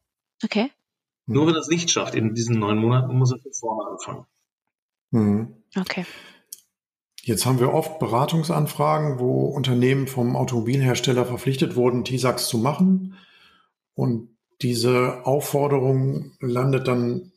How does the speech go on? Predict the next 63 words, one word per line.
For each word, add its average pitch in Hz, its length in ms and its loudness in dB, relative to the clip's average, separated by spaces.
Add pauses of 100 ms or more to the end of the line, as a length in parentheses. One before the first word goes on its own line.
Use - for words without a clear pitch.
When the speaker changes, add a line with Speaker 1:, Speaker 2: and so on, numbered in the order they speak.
Speaker 3:
oft - 500 -4
erstmal 139 380 0
in 127 100 2
der 120 100 2
Schublade. 165 760 2
Ähm, 127 300 -2
das 113 120 -8
heißt, 123 220 0
es - 80 -2
vergeht 127 320 0
erstmal 127 300 0
ein 117 60 -2
bisschen 117 260 0
Zeit. 147 320 0
Die - 60 -2
Leute 127 240 0
denken, 131 280 -2
„Ja, 123 180 4
das 120 400 2
mache 117 180 -2
ich - 100 -10
nächste, 120 560 -2
nächste 127 280 -4
Woche“ 147 280 0
und 139 180 -4
muss 131 120 0
erstmal 127 240 0
lesen, 127 240 2
was 120 120 0
da 131 100 0
alles 123 180 -2
gebraucht 127 320 -4
wird. - 120 -2 (500)
Und 143 120 2
dann 123 140 4
sind 131 140 2
vielleicht 147 420 2
schon 156 160 2
mal 139 560 2
ein, 147 160 0
zwei 147 200 0
Monate 143 400 0
vergangen 160 600 2
und 127 240 -6
der 120 260 -2
Automobilhersteller, 127 760 0
manche 127 280 0
haben 117 140 2
ja, 117 180 2
setzen 123 280 0
ja 110 100 2
Fristen, 151 420 -2
die 123 80 2
sagen 113 200 2
halt, 110 160 0
„Innerhalb 120 260 0
von 110 100 -6
sechs 113 200 -4
Monaten 139 300 0
muss 135 140 -12
ich 127 100 -8
sowas 127 260 -6
machen.“ 131 180 -8